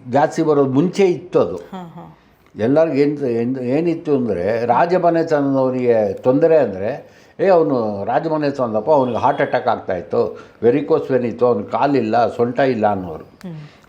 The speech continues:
Speaker 1: ಇವತ್ತು ಹಂಗಲ್ಲ, ಹುಡುಗರಿಗೂ ಆಗ್ತಾಯಿದೆ. ಆಕ್ಸಿಡೆಂಟ್ ಆಗಿ ಕೈ ಕಾಲು ಬಿದ್ದೋರು ಆಗಿದೆ, ನಡ್ಕೊಂಡು ಹೋಗೋರ್ಗೂ ಆಗಿದೆ, ಆ, ಸುಮ್ಮನೆ ಕೂತಿದ್ದವ್ರಿಗೂ ಆಗ್ತಾಯಿದೆ.
Speaker 2: ಹ್ಮ್.
Speaker 1: ಆ,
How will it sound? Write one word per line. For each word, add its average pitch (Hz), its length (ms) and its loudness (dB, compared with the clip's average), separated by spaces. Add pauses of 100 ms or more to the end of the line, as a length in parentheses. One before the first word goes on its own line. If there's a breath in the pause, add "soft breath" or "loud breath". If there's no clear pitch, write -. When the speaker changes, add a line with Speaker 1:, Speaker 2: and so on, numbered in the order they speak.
Speaker 1:
ಇವತ್ತು 135 280 2
ಹಂಗಲ್ಲ, 131 380 2 (760)
ಹುಡುಗರಿಗೂ 180 460 2
ಆಗ್ತಾಯಿದೆ. 104 760 -4
ಆಕ್ಸಿಡೆಂಟ್ 131 400 0
ಆಗಿ 127 260 2 (480)
ಕೈ 123 220 2
ಕಾಲು 135 260 0
ಬಿದ್ದೋರು 127 560 2
ಆಗಿದೆ, 127 540 -2 (560 soft breath)
ನಡ್ಕೊಂಡು 123 380 0
ಹೋಗೋರ್ಗೂ 139 500 2
ಆಗಿದೆ, 117 280 -6
ಆ, 117 260 -6 (580)
ಸುಮ್ಮನೆ 160 360 4
ಕೂತಿದ್ದವ್ರಿಗೂ 165 680 0
ಆಗ್ತಾಯಿದೆ. 98 540 -4
Speaker 2:
ಹ್ಮ್. - 600 -12
Speaker 1:
ಆ, - 20 4